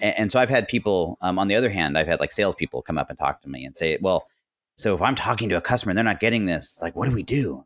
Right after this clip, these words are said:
And <laughs> my response generally is, "Well, go to sell to somebody else because they're probably not gonna be around in the next five to ten years."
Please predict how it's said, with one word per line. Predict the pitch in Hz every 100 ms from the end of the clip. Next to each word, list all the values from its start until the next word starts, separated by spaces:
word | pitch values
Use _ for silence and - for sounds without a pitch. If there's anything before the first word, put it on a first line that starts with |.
| _
And | 82 90 80 -
<laughs> |
my | 127 151
response | 135 - 147 135
generally | - 120 120
is, | 92
"Well, | 113 127 - _ _ _ -
go |
to | 151
sell | 151 165
to | 165
somebody | - 139 120 117
else | 113 92 -
because | 95 110 101
they're |
probably | - 123 127
not | 120 104
gonna | 92
be | 87
around | 85 80 73
in |
the | 71
next | 67 -
five | 71 71
to |
ten | - 69
years." | 62 50 -